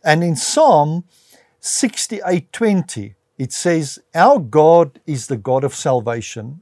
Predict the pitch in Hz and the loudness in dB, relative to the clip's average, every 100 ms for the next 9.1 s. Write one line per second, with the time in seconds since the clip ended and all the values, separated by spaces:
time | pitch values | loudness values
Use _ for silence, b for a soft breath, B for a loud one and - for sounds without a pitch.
0 | _ - 131 - 151 135 110 139 151 196 | _ -4 -4 -4 -4 -4 -2 2 2 2
1 | 196 - _ b b b 120 113 156 131 | -2 -8 _ b b b -6 0 0 2
2 | 147 165 175 175 175 165 _ _ _ _ | 4 4 4 2 -2 -8 _ _ _ _
3 | _ _ _ - 110 156 202 185 - - | _ _ _ -10 2 8 8 8 2 -8
4 | - _ _ _ _ _ _ _ _ _ | -12 _ _ _ _ _ _ _ _ _
5 | _ _ - 151 - 151 151 117 120 - | _ _ -2 -2 0 -4 -4 -8 -12 -20
6 | _ _ _ _ _ _ _ _ - 156 | _ _ _ _ _ _ _ _ 4 4
7 | 135 156 233 285 196 143 143 151 170 170 | 6 8 8 8 2 -2 0 6 6 4
8 | - - 143 135 113 135 160 - 220 254 | -2 -2 0 0 0 0 0 0 -4 -4